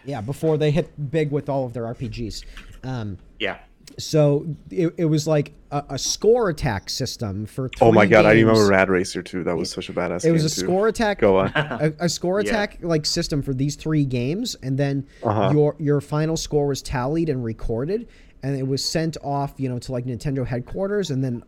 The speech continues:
Speaker 1: all the top people got to compete, like, I wanna say in California.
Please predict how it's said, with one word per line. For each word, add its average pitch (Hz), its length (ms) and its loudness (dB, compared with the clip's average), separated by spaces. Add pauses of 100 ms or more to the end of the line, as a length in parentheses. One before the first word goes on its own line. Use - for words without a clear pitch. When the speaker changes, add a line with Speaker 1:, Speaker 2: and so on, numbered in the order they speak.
Speaker 1:
all 143 220 -2
the 139 200 -4 (140)
top - 480 0
people 202 420 -2
got 135 380 -6
to - 240 -4
compete, 135 600 -8
like, 123 260 -6
I 110 80 -8
wanna 127 300 -6
say 135 380 -4 (320)
in 127 100 -4
California. 135 760 -4